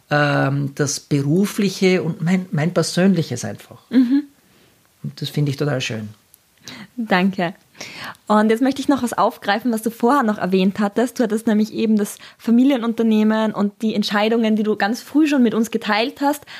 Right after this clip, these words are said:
Speaker 2: auch wenn wir noch gar keine Ahnung hatten, zum Beispiel auch während der Schulzeit, worum es da geht. Also ein Paradebeispiel <laughs> für mich ist das, als ich, ich glaub, ich konnte gerade schreiben, also werde ich so um die sieben, acht Jahre alt sein, hab, hat mich immer wer gefragt,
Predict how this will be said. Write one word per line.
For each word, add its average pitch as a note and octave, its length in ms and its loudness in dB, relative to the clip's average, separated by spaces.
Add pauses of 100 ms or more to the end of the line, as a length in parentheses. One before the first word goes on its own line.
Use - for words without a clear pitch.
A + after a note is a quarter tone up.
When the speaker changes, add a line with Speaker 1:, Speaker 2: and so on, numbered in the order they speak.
Speaker 2:
auch A3+ 240 0
wenn B3 100 -2
wir B3+ 140 2
noch A3+ 160 0
gar G#3 140 0
keine A#3 260 -2
Ahnung A#3+ 340 0
hatten, A3+ 240 -4
zum A3 140 -2
Beispiel G#3 240 -4
auch G3 100 -6
während G#3 240 0
der G#3 60 -8
Schulzeit, C4+ 480 0 (260)
worum G#3 300 2
es E4 100 0
da A#3 100 0
geht. A3 360 0 (240)
Also G#3 320 2 (380)
ein A3+ 240 0 (280)
Paradebeispiel A3 920 0
<laughs> - 0 -
für B3+ 240 0
mich D4 280 2
ist B3+ 260 0
das, A3+ 260 -2 (360)
als A#3+ 180 -2
ich, D4 260 -2 (800)
ich - 180 -16
glaub, G3 300 -2 (1040)
ich - 140 -6
konnte D#4+ 300 0
gerade A#3 480 -2
schreiben, F#3 400 -2
also G3 180 -4
werde G#3 140 2
ich G#3+ 80 -6
so - 120 -2
um A#3 180 4
die A3 60 2
sieben, G#3+ 280 -2
acht - 200 -6
Jahre F#3+ 220 0
alt G3 220 -4
sein, A#3+ 220 0 (300)
hab, A3+ 180 0
hat B3 140 -2
mich C#4+ 140 2
immer C4+ 160 4
wer A#3+ 80 2
gefragt, G#3+ 400 -2